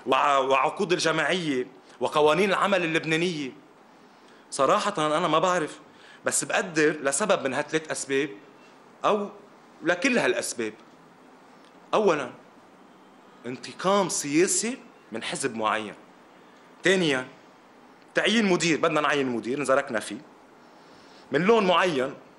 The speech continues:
والمطلوب إزالة الموجود أصلًا، ما فيهم يكونوا مديرين. بس يا معاليك بكل التيار ما في مهندس؟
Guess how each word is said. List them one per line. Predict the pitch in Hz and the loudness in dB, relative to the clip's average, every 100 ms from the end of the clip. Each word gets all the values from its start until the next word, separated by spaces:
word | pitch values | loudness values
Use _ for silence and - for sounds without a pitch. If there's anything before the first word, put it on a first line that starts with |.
| - - | -20 -16
والمطلوب | - 175 190 185 233 175 | -6 0 0 2 2 2
إزالة | 160 180 196 180 | 2 4 4 2
الموجود | 160 156 151 156 | 2 4 2 0
أصلًا، | 147 - 107 | -2 -4 -4
ما | |
فيهم | 123 151 | -4 -2
يكونوا | 120 127 117 | -2 -4 -4
مديرين. | 110 113 117 117 - - - - - - - - | 0 2 0 -2 -12 -20 -20 -20 -20 -20 -20 -6
بس | 127 156 | -2 0
يا | |
معاليك | 147 135 170 - | 2 2 0 0
بكل | 135 196 208 | -2 0 0
التيار | 208 160 170 196 | 0 0 0 2
ما | 143 | -2
في | 156 | -4
مهندس؟ | 117 165 196 247 240 - | -2 -2 0 -2 -4 -10